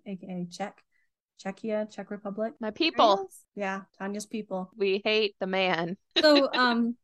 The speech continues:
Speaker 1: notably, when he was burned at the stake, he predicted that God would raise up others who would, like, be successful in this quest for reform of the Catholic Church.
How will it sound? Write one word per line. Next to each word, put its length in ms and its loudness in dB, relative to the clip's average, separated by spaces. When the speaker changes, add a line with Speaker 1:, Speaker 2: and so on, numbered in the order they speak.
Speaker 1:
notably, 520 4
when 140 4
he 100 4
was 120 4
burned 320 -2
at 100 -6
the 80 -4
stake, 680 -4
he 140 -4
predicted 640 -4
that 220 -10
God 260 -6
would 160 -2
raise 240 -2
up 200 -4
others 460 -4
who 160 -10
would, 240 -8
like, 300 -12
be 100 -4
successful 720 -8
in 120 -4
this 140 -6
quest 460 -12
for 160 -4
reform 500 -4
of 80 -8
the 80 -14
Catholic 400 -10
Church. 540 -10